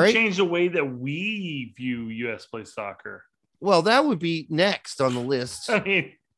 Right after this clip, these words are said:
Speaker 1: You
Speaker 2: I
Speaker 1: know,
Speaker 2: mean,
Speaker 1: but, but
Speaker 2: wh-,
Speaker 1: can
Speaker 2: how,
Speaker 1: we
Speaker 2: how,
Speaker 1: start
Speaker 2: how
Speaker 1: with,
Speaker 2: we,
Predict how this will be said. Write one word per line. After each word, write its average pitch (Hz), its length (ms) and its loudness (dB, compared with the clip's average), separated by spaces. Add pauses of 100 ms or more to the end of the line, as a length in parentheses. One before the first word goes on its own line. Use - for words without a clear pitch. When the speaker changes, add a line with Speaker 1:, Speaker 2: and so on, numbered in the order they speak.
(500)
Speaker 1:
You 165 120 2
Speaker 2:
I 175 40 6
Speaker 1:
know, 165 240 6
Speaker 2:
mean, 160 80 -10
Speaker 1:
but, 180 180 -2
but 175 240 4
Speaker 2:
wh-, - 60 -14
Speaker 1:
can 190 140 4
Speaker 2:
how, 190 120 6
Speaker 1:
we 185 60 2
Speaker 2:
how, 269 220 4
Speaker 1:
start 220 180 4
Speaker 2:
how 214 80 4
Speaker 1:
with, - 100 6
Speaker 2:
we, - 100 -10